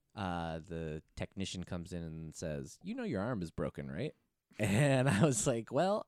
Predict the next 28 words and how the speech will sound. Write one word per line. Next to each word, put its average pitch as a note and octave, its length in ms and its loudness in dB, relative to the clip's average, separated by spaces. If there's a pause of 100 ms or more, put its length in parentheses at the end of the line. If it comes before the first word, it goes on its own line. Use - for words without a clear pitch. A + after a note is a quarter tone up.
I A#2 100 -2
kinda C4 340 -2
thought F3+ 320 -2
so, A3+ 240 -2
but F#3 120 0
I C3 80 0
keep - 320 -6
being D3+ 240 2
told D3 260 -2
it's A#2+ 180 -4
not." A#2+ 320 -4 (840)
So B2+ 80 -2
he's G#2+ 120 0
like, G2 180 -4
"I'm C3+ 120 -2
gonna G#3 140 -2
call D#3+ 160 0
your C3+ 120 2
doctor, G#2 520 2
and G2 120 2
then F2+ 140 0
you F#2 160 -2
should F2+ 160 -6
go F#2+ 140 0
right E2 240 0
back D2 240 -4
over B1+ 200 -8
there." - 240 -12